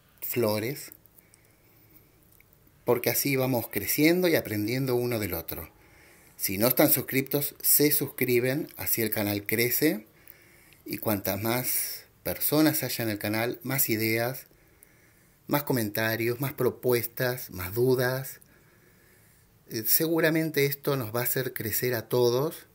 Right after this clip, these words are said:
y es lo que buscamos, crecer todos juntos, inspirándonos, creando todos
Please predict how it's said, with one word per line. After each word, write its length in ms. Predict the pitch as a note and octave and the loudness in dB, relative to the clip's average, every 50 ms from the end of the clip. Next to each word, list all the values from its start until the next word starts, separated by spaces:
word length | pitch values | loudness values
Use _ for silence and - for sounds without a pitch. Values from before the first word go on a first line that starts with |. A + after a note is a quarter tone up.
| _ _ - - _ - | _ _ -20 -20 _ -8
y 140 | C3 A2+ | -6 -4
es 80 | A#2 A#2+ | -4 -4
lo 100 | C3 A#2+ | -4 -2
que 80 | - G2+ | -2 -4
buscamos, 580 | G2+ - - - F#2 F2+ F#2+ F2+ F2 - - _ _ _ - | -4 -6 -8 -8 -8 -6 -8 -8 -12 -14 -16 _ _ _ -12
crecer 480 | - A#2 G#2+ F#2+ - - C3 C3 B2+ C3 | -8 -6 -6 -4 -4 -2 -2 -2 -4 -4
todos 580 | - - C#3+ C#3+ C#3+ C#3+ D3 D#3 E3+ - - - - | -4 -2 0 2 2 2 0 -2 -4 -6 -12 -16 -14
juntos, 800 | - - - D3 C#3+ C#3+ D3+ D3+ D3 D3+ E3+ E3 E3 - - - _ _ _ _ _ _ _ _ _ - _ _ _ _ _ _ _ _ _ _ - | -10 -4 0 2 2 2 2 0 -2 0 -2 -2 -2 -4 -10 -20 _ _ _ _ _ _ _ _ _ -20 _ _ _ _ _ _ _ _ _ _ -4
inspirándonos, 960 | E3 F3 F3+ F3+ - - B2 A#2+ A#2+ A#2+ B2+ C3+ C3 C3 C3 C#3 C#3 C#3+ D3 - - - _ _ - - _ _ _ _ _ _ _ _ _ _ _ _ _ _ _ _ _ _ _ _ - _ _ | 0 0 2 0 0 2 2 4 4 4 2 2 0 0 0 -2 -2 -4 -6 -8 -14 -20 _ _ -20 -20 _ _ _ _ _ _ _ _ _ _ _ _ _ _ _ _ _ _ _ _ -20 _ _
creando 680 | - B2+ B2 A#2+ A#2+ B2+ B2+ C3+ C#3 C#3 C3 C#3 C#3 C3 | 0 2 2 4 4 4 2 2 0 0 0 0 0 -2
todos 840 | - - - - D3 D3+ D3 C#3+ D3+ D3+ D#3 - - - - - | -4 -6 0 2 4 4 4 4 2 0 -2 -4 -10 -14 -16 -20